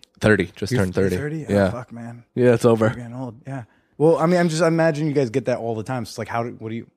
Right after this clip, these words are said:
Speaker 2: the
Speaker 1: I
Speaker 2: fuck
Speaker 1: mean,
Speaker 2: do
Speaker 1: her
Speaker 2: you do?
Speaker 1: family's pretty cool about it now because we've been together for so long that they know I'm not going anywhere. And I've had the speech with them all the time. Like, you know, once money is right, I don't wanna get married in a, uh,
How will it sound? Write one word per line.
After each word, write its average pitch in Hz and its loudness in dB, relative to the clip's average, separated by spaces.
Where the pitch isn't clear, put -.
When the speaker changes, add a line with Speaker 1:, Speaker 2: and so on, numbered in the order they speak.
Speaker 2:
the 107 -20
Speaker 1:
I 104 -18
Speaker 2:
fuck - 0
Speaker 1:
mean, 156 6
Speaker 2:
do 139 6
Speaker 1:
her 160 6
Speaker 2:
you 170 4
do? - -2
Speaker 1:
family's 160 6
pretty 113 4
cool 104 2
about 90 2
it 85 -4
now 98 4
because 90 -4
we've 95 -4
been 113 2
together 92 0
for 98 -4
so 95 2
long 95 2
that 85 -4
they 92 -4
know 104 4
I'm 95 0
not 92 -2
going 90 0
anywhere. 90 0
And 92 2
I've 92 2
had 92 2
the 85 -2
speech - -2
with 85 -6
them 71 -8
all 78 -2
the 73 -8
time. 87 -4
Like, 82 -4
you 98 -2
know, 78 -4
once 104 2
money 104 4
is 98 2
right, 98 4
I 113 4
don't 131 4
wanna 113 4
get 98 2
married 95 4
in 92 -2
a, 87 0
uh, 82 -2